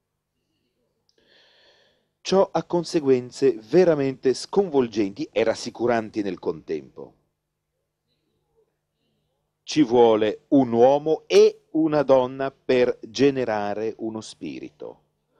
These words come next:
La riproduzione monoparentale o unisex è impossibile nella nostra specie. Finite le pretese di procreare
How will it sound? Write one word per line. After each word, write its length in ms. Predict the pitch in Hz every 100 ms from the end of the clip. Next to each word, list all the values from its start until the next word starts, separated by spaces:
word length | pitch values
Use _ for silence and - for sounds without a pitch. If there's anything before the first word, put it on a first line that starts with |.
| _ _ _ _
La 440 | 64 76 76 76 76
riproduzione 1120 | 104 110 107 107 104 - 131 127 98 80 78
monoparentale 1500 | 82 120 117 98 - 104 92 90 80 117 98 80 76 73 _ _ _ _ _ _ _ _ _
o 260 | 107 104 -
unisex 840 | 143 123 104 98 117 101 - - -
è 200 | 151 -
impossibile 1160 | 220 220 - - 143 - - 180 92 92 90 85
nella 240 | 90 90
nostra 360 | 90 85 - 87
specie. 640 | - 82 71 - 78 - _ _ _ _ _ _ _ _ _ _ _ _ _ _
Finite 840 | - 151 190 262 269 - 139 117
le 120 | 113
pretese 800 | 117 127 123 139 139 127 120 123
di 140 | 120 120
procreare 960 | 131 123 - 123 131 131 127 120 110